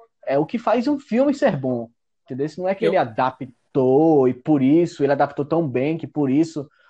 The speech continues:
Speaker 1: o filme é bom. Lógico que tem toda a questão do material fonte, o mérito, né, de quem originou a obra, isso é intocável, né?
Speaker 2: É, eu
Speaker 1: Nunca
Speaker 2: acredito
Speaker 1: vai suprir.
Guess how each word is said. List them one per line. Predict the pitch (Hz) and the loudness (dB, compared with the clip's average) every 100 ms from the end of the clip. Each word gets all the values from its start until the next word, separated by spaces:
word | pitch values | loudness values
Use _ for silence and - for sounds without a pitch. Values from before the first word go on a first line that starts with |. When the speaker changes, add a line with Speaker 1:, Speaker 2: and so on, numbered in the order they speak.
| _ | _
Speaker 1:
o | - | -14
filme | 139 151 143 | -8 -6 -2
é | 135 | -2
bom. | 120 117 113 | -4 -8 -6
Lógico | 117 151 - 160 | -4 -6 -6 -14
que | - 123 107 - _ _ _ _ - | -8 -8 -8 -12 _ _ _ _ -10
tem | 120 117 | -10 -8
toda | 127 | -8
a | 135 | -8
questão | 151 143 143 | -8 -8 -6
do | |
material | 143 143 139 139 | -6 -4 -2 -4
fonte, | - 123 131 143 135 127 | -4 -10 -10 -10 -10 -10
o | 143 | -8
mérito, | 139 131 135 160 151 135 131 117 - _ _ _ | -6 -2 2 2 2 -2 -6 -8 -10 _ _ _
né, | 123 120 120 | -12 -8 -8
de | 107 117 | -10 -14
quem | - 131 131 123 - _ 143 | -8 -4 -4 -6 -8 _ -2
originou | 139 156 151 160 131 135 160 139 | 0 0 0 -2 -2 0 2 2
a | 117 | 4
obra, | 123 151 135 120 117 _ _ _ | 2 2 0 -4 -6 _ _ _
isso | 123 120 151 | -16 -10 -6
é | 156 | -6
intocável, | 165 254 - 123 131 113 101 - _ | -4 -4 0 2 2 -2 -12 -16 _
né? | 113 143 139 - _ 127 | -20 -16 -16 -18 _ -2
Speaker 2:
É, | 185 190 | 2 4
eu | |
Speaker 1:
Nunca | 196 202 | 4 2
Speaker 2:
acredito | 214 120 107 | 2 0 -2
Speaker 1:
vai | 131 | -6
suprir. | - 147 131 127 117 | -6 -10 -8 -8 -8